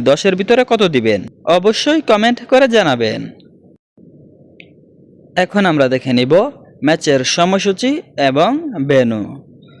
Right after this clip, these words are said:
বাংলাদেশ বনাম আয়ারল্যান্ড, ম্যাচটি হবে তারিখ সাতাশে নভেম্বর দু হাজার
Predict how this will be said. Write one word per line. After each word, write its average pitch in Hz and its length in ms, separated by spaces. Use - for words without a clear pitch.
বাংলাদেশ 185 440
বনাম 226 260
আয়ারল্যান্ড, 117 500
ম্যাচটি 160 320
হবে 135 260
তারিখ 123 340
সাতাশে 202 480
নভেম্বর 233 320
দু 214 60
হাজার 131 280